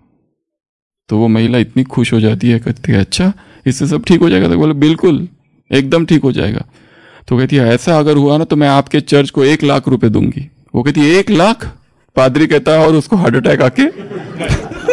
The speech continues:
क्योंकि उसने कभी एक लाख ना देखे ना सुने।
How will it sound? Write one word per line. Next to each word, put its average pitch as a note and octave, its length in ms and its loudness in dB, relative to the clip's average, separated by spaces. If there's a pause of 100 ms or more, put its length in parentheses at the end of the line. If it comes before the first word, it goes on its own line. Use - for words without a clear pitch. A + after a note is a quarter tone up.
(1300)
क्योंकि G3 480 -2
उसने - 380 0
कभी D#3 360 2 (180)
एक E3+ 240 2
लाख D3 220 2
ना C3+ 160 2
देखे B2+ 400 0
ना E3+ 160 2
सुने। E3 380 0